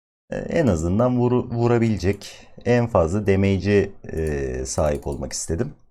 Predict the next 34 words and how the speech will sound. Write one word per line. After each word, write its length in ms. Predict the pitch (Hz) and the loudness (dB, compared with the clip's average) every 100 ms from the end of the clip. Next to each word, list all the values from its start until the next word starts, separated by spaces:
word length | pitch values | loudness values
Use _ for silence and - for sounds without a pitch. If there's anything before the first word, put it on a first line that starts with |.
| - | -6
Bir 140 | 117 | -2
de 100 | 113 | 0
çabuk 320 | - 101 101 | 2 0 2
ölmesin. 420 | 110 101 82 - 85 | 4 4 0 0 2
Avrupa 380 | 92 98 98 | 2 2 0
çar 200 | - 107 | 0 2
açsak 360 | 95 87 - - | 2 2 -4 -8
şimdi 220 | - 85 | -4 -2
onun 220 | 95 92 | -2 -2
potuyla 440 | - 92 98 92 92 | -4 -4 0 2 2
vesairesi 540 | 92 95 92 87 - | 2 2 2 0 -2
uğraşması 580 | 95 92 92 95 - 85 | 0 0 0 -4 -2 2
var. 160 | 78 - - - - _ _ - _ _ | 2 0 -8 -20 -20 _ _ -20 _ _
Çin 280 | - 165 92 | 0 2 2
çar 260 | - 127 117 | 6 6 6
daha 200 | 110 113 | 2 2
ideal. 420 | 107 85 76 87 | 0 2 0 0
Intbow 680 | - 110 - - 98 95 - | 0 0 2 2 2 2 0
iyidir. 460 | 113 80 92 - - - - - _ _ _ _ _ _ _ _ | 0 2 -2 -4 -10 -20 -20 -20 _ _ _ _ _ _ _ _
Onunla 340 | - 170 98 78 | 2 4 4 2
kasacağım. 520 | - - 73 247 262 _ _ _ - - | -2 -2 0 0 -2 _ _ _ -20 -10
E, 140 | 147 | -2
bu 140 | 165 170 | 4 4
arada 320 | 147 147 151 | 4 2 -2
bu 60 | 147 | -6
seride 680 | - 160 143 95 104 156 - - 113 | -2 0 2 2 2 -2 -6 -8 0
normalde 680 | 123 131 127 131 127 131 - | 2 4 4 2 2 0 0
oyuncular 600 | 95 104 117 120 123 123 | 0 2 2 2 0 2
arası 380 | 123 120 120 117 | 2 2 0 -4
konuşmalara 600 | - 117 117 - 117 120 | -2 -2 -2 -4 -2 -2
çok 220 | 123 139 - | -2 -2 0
fazla 240 | 85 123 | 0 2
yer 300 | 131 117 113 | 2 4 6
vermiyordum. 500 | 107 87 71 55 | 6 6 0 -8